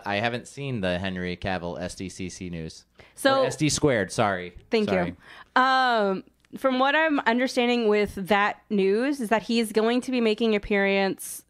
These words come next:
Speaker 2: in whatever hall D C E U is. Um, that's how much I've cared, and I love D C,
Speaker 1: I'm,
Speaker 2: so it breaks
Speaker 1: I
Speaker 2: my
Speaker 1: think,
Speaker 2: heart saying
Speaker 1: I think they
Speaker 2: this.
Speaker 1: come to Hall H also.
Speaker 2: I have no
Speaker 1: All
Speaker 2: idea.
Speaker 1: the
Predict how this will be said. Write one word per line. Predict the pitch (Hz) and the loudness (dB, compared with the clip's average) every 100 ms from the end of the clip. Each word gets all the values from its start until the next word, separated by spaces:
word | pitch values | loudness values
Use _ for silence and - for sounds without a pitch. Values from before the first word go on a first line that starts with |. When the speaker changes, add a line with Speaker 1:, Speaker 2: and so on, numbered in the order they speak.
| - | 0
Speaker 2:
in | 196 196 196 196 | 2 4 2 2
whatever | 196 196 202 208 196 185 - _ _ _ _ _ _ | 2 2 2 2 4 2 -2 _ _ _ _ _ _
hall | - 190 196 | 0 2 2
D | 170 196 | 0 -2
C | 196 208 | 0 -2
E | 190 190 190 | -2 -4 0
U | 185 | 0
is. | 170 175 - - - - - - | 2 0 -4 -18 -20 -20 -18 -2
Um, | 208 196 190 180 175 - | 2 4 2 0 -4 -10
that's | 190 165 220 | -8 -4 0
how | |
much | 196 185 | 0 2
I've | 180 - | -2 0
cared, | 180 165 | 0 0
and | 165 170 | -4 -8
I | 165 180 | -12 -12
love | 175 - | -14 -10
D | 180 | -12
C, | 175 | -10
Speaker 1:
I'm, | 127 185 | -8 -6
Speaker 2:
so | 202 190 | -2 -2
it | - | 0
breaks | 190 135 | 0 0
Speaker 1:
I | |
Speaker 2:
my | 190 | 2
Speaker 1:
think, | 170 | 2
Speaker 2:
heart | 180 - | 2 0
saying | 180 - | 0 2
Speaker 1:
I | |
think | 151 - | 2 2
they | 117 | 0
Speaker 2:
this. | |
Speaker 1:
come | 123 101 | 0 -2
to | |
Hall | 92 90 | -2 -2
H | 82 - | -4 -6
also. | 78 - 78 - | -10 -10 -16 -2
Speaker 2:
I | 214 196 | 0 2
have | 175 170 | 0 0
no | 160 | -2
Speaker 1:
All | |
Speaker 2:
idea. | 160 165 | -2 -4
Speaker 1:
the | 165 | -6